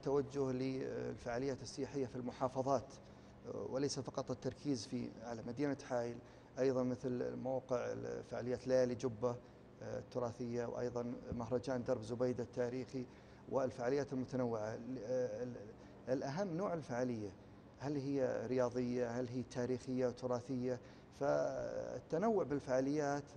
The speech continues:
من خلال رزنامة للفعاليات السياحية، هذه ب-، أيضا تعطي ال-، يعني، حركة اقتصادية وتطور ال-، ال-، السياحي بالمنطقة يعني. فحنا دائما نسعى أننا تنويع الفعاليات السياحية في المنطقة،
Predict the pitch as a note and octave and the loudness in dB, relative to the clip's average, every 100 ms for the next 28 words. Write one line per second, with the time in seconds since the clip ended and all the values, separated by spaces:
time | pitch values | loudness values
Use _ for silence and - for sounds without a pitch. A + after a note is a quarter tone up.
0 | - A#2+ C#3+ C#3 A#2+ A#2+ B2+ D3 C3+ A2 | -8 -6 -2 0 0 -2 0 2 2 0
1 | A#2+ A#2+ A#2 A#2+ C#3 B2+ A#2+ C#3+ C3 C3+ | -4 -6 -4 -2 -2 -4 -6 -4 -4 -4
2 | B2+ B2+ - - - - D3+ F3 D#3 F#3 | -4 -4 -10 -18 -18 -8 -4 -4 -4 -6
3 | - D#3+ F#3+ F3+ F#3 - A#2+ D3 F#3 F#3 | -4 0 2 2 -2 -6 -6 -6 -2 -4
4 | F3 E3+ C#3+ B2 A#2 A2+ A2 G#2+ G#2 G2+ | -2 -4 -2 -2 -2 -2 -4 -4 -6 -8
5 | - - - - - A#2 A#2 G#2+ A2+ A#2+ | -14 -18 -18 -18 -14 -4 -4 -2 -4 -4
6 | A2+ G#2+ F2+ F#2+ G2 G2+ A2 - - - | -4 -6 -8 -8 -8 -10 -10 -12 -8 -2
7 | F3+ - C#3+ - - C3+ C3 C#3+ C#3+ C#3 | -2 0 -4 -4 -4 -2 0 -2 0 -2
8 | C3+ A#2 A#2 A#2+ - B2+ D#3 C#3+ C#3+ A#2+ | -2 -4 -2 -4 -6 -2 0 2 2 0
9 | A#2 A#2+ A#2+ A#2 - C3+ C#3 C#3 C#3 A#2+ | -4 -6 -6 -8 -6 0 0 0 -4 -2
10 | B2 B2 - - G#2+ G2 - - - - | 0 -2 -6 -12 -12 -12 -16 -18 -20 -20
11 | - - - C3 B2 F3+ E3+ G3 F3+ E3+ | -20 -14 -2 -2 0 -2 4 4 4 0
12 | F#3+ F#3+ E3 F3+ - D3 C#3+ C3+ - D3 | -2 -2 0 0 0 -2 -2 -4 -2 0
13 | F#3 F#3+ C#3+ C3+ C#3 C#3 C3+ B2 C#3+ B2 | 2 0 0 0 0 0 -4 -6 -4 -2
14 | C#3+ C3 C3+ B2+ C#3 C#3 C#3 | -2 -4 -2 -2 -2 -4 -6